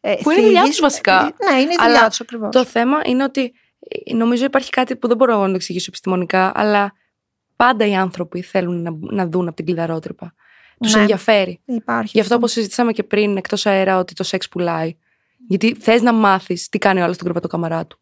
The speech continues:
Speaker 2: Γουστάρεις για να το κρίνεις.
Speaker 1: Παιδιά, τι, τι να κάνουμε στην
Speaker 2: Ναι.
Speaker 1: κρεβατοκάμαρα, ό,τι κάνουμε όλοι κάνουμε, δηλαδή.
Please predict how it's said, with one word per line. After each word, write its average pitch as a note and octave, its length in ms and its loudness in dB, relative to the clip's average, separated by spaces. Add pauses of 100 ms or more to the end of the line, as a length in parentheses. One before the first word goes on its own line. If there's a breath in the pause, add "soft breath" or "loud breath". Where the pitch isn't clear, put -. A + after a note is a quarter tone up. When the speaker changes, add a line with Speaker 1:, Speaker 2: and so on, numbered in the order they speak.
Speaker 2:
Γουστάρεις G3+ 640 0
για G3+ 140 -2
να F#3+ 60 0
το F#3 100 -4
κρίνεις. F#3 560 -2
Speaker 1:
Παιδιά, F4+ 280 4
τι, G4+ 80 2
τι A#4 240 4
να D#5 200 4
κάνουμε C#5+ 300 6
στην B3 120 4
Speaker 2:
Ναι. C#4 80 6
Speaker 1:
κρεβατοκάμαρα, D4 580 6
ό,τι - 120 0
κάνουμε A#4 280 4 (100)
όλοι A4+ 80 2
κάνουμε, B3 400 4
δηλαδή. D#4 280 -2